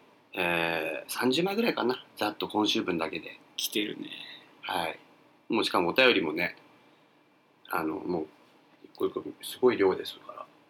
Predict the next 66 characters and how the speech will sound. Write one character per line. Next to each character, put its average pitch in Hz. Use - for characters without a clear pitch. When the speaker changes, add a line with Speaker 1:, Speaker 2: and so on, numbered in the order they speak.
Speaker 2:
は 110
い。 -
Speaker 1:
こ -
れ 95
一 95
個、 -
ど 107
れ 98
も、 90
れ-、 113
こ -
れ -
な 120
ん -
か、 120
Speaker 2:
あ -
ー、 113
も 95
う。 -
Speaker 1:
ラ 151
ン 233
ダ -
ム 156
で 139
や 160
っ -
ち 104
ゃ 101
お 95
う 95
か。 -
Speaker 2:
ラ -
ン -
ダ -
ム -
で -
や -
っ -
ち -
ゃ -
う。 113
Speaker 1:
な 120
ん -
か 107
ね。 107
Speaker 2:
ラ 107
ン -
ダ -
ム 98
で。 -
Speaker 1:
う -
ん。 -
ラ 110
ン 143
ダ 117
ム 87
で 80
撮 80
り 85
ま 120
し -
ょ -
う -
か。 -
Speaker 2:
は 92
い。 78